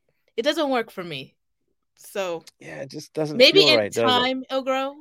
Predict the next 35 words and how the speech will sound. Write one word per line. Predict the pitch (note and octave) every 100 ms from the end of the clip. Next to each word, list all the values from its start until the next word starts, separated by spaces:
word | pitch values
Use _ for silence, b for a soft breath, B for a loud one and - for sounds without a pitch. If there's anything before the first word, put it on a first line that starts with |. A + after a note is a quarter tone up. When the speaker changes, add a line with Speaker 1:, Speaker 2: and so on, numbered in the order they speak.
| _ _ C#4
Speaker 1:
but | B3 A3 G3 E3+
r-, | A3
for | A3 A3+
right | A3 A3
now, | A3 G3+ G3 F#3+ G3 _ _ _ _ _ _ _ _ _ _ - - _ _ _
no, | - G#3 G3 F#3+ G3 G3+ _
I'm | G#3+ G#3+
sorry. | G#3 F#3 F3+ F3 - _ _ _
<laughs> | - - _ _ _ _ _ _ _ _ _
Speaker 2:
I, | - -
I | -
think, | C#3+ F3+ G3 - b b _ _ _ _ _
tell, | - D#3 D3+ - -
hear | - E3+
me | D#3+
out | C3+ A#2+
on | G#2
this, | F#2+ F#2 -
and | A2
I |
know | A2+ A#2 G#2+
they're, | G#2 F#2+ -
they | F2+ D#2+
don't | F2 E2+
care, | F2+ E2+
but | F#2+ F#2 - b b b b b b _
if | C3
they | C3
just | D#3 G#3+
call | - G#3+
'em |
the | C3+ C3
I | A2 A#2
E | G#2 G#2+ C3+
Strikers, | - D3+ D#3 E3 E3+ - -